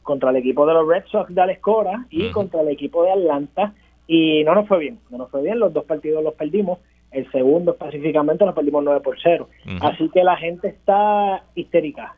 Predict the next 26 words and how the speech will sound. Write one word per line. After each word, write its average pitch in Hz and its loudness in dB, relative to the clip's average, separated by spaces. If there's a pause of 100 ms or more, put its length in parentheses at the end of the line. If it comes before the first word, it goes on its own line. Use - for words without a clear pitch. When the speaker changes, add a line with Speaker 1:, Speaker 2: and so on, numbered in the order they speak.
(100)
Speaker 2:
Ujú. 85 -10
Speaker 1:
porque 135 -20
piensa 139 0
que 156 -2 (380)
esto 156 0
es 160 -2
reflejo 151 0
de 160 0
lo 156 -10
que 143 -10
vamos 143 -4
a 139 0
ver 143 0
en 139 -6
el - -20
Clásico 143 -6
Mundial, 151 0
pero 220 0
yo 170 4
estoy 190 -2
aquí 175 0
para 190 2
decirles 165 -6
que 202 -14
se 208 -10
tranquilicen, 202 -2